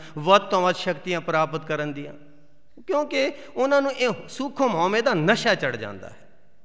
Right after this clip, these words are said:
ਇਹ ਹੀ ਫਿਰ ਉਹਨਾਂ ਦਾ ਮਨ ਪਰਚਾਵਾ ਤੇ ਪਰਮਾਰਥ ਬਣ ਜਾਂਦਾ ਹੈ।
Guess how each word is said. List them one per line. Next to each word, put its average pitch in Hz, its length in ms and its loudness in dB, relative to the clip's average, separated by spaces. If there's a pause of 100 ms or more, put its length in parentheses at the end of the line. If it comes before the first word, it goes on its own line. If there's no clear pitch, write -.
(600)
ਇਹ 294 120 6
ਹੀ 311 160 4
ਫਿਰ 226 220 6
ਉਹਨਾਂ 202 240 8
ਦਾ 170 160 6
ਮਨ 170 240 4
ਪਰਚਾਵਾ 170 600 4
ਤੇ 170 140 0
ਪਰਮਾਰਥ 156 600 4
ਬਣ 196 200 2
ਜਾਂਦਾ 170 380 0
ਹੈ। 151 280 -8